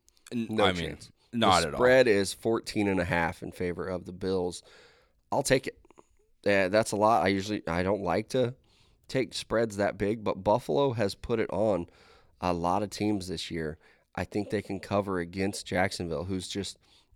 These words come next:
Speaker 2: going to struggle to score points and to move the ball even against this Bills defense. So I'm gonna take the Bills to cover.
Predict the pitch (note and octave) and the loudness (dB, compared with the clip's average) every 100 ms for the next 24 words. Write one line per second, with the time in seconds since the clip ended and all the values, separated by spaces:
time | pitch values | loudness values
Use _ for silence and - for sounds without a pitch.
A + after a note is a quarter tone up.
0 | G#2 G#2+ A2+ B2 F#2 - F#2 F#2 F#2 E2+ | -4 2 4 4 0 -4 -2 -2 -4 -8
1 | _ - G2+ - G#2 F#2 - F2+ E2+ - | _ -10 -8 -4 -4 -4 -4 -4 -4 -10
2 | _ - _ F2+ F2+ F2 E2+ F#2 E2 E2 | _ -20 _ -4 -4 -2 -4 -4 -6 -6
3 | E2 E2+ D2 - _ _ - F#2 E2 E2 | 0 0 0 -6 _ _ -8 -6 -4 -6
4 | D#2+ E2 - F2+ - F2 D#2+ - F2 - | -4 -6 -6 -8 -4 -2 -2 -6 -8 -6
5 | D#2+ - E2 D#2+ A2+ B2+ F2+ F#2+ F#2 E2+ | -8 -6 -4 -2 0 -2 -2 -4 -4 -6
6 | F2 F2 - - F2+ F2 E2+ | -4 -4 -6 -10 -6 -4 -4